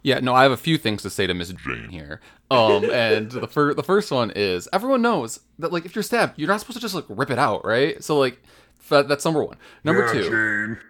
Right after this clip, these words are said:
Speaker 1: Number two, obviously it took someone as big as Sargeras to even plunge such a sword in there. It's like, what do you expect us to do? We're all little tiny guys. Like,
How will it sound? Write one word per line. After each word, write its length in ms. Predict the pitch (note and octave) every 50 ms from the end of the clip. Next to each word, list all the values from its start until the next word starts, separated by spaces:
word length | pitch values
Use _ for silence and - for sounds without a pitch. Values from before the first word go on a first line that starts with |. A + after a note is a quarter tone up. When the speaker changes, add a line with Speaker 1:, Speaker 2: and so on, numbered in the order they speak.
| _ _ _ _ _ _ _ -
Speaker 1:
Number 260 | D#3+ F3 G3 G#3+ A3
two, 260 | - G3 B2+ G2 -
obviously 480 | - D3+ F#3 F#3+ A3+ A3+ G#3 - G#3+ G#3
it 80 | E3 -
took 240 | - G3 G3 -
someone 260 | - - G3 F#3+ F#3+ F3+
as 160 | E3 A#2 A2
big 280 | F#2 E2+ A#2+ C#3+ D3+
as 160 | F3 D#3+ - -
Sargeras 400 | D#3 C#3+ C#3+ C#3+ C#3+ C3+ C3+ -
to 60 | C#3+
even 200 | C#3+ B2 A#2+ G#2+
plunge 420 | - - - A#2+ C#3 D3 C3+ B2 -
such 320 | - - A#2+ - C#3 C3+ A#2+
a 40 | A2
sword 360 | - - B2+ B2+ B2+ A2+ G2+
in 200 | F2 B2 B2+ A#2
there. 220 | G#2+ G2 F#2+ F#2+
It's 140 | G2+ G#2 -
like, 140 | C3 B2 A#2
what 80 | C#3
do 40 | D3+
you 60 | F3
expect 280 | F3 E3+ - F#3 F3+ -
us 120 | D#3+ -
to 80 | - D#3
do? 180 | C#3 F3+ E3+ B2
We're 200 | - A2 A#2+ B2+
all 120 | C3+ C3
little 280 | B2+ B2+ C3+ C3 C3 C3
tiny 320 | - B2+ C3 C3+ B2+ G#2
guys. 360 | F2+ F2+ E2+ E2 D#2 D#2+ -
Like, 460 | A2+ A2 G2 F#2 F2+ F2 - _ -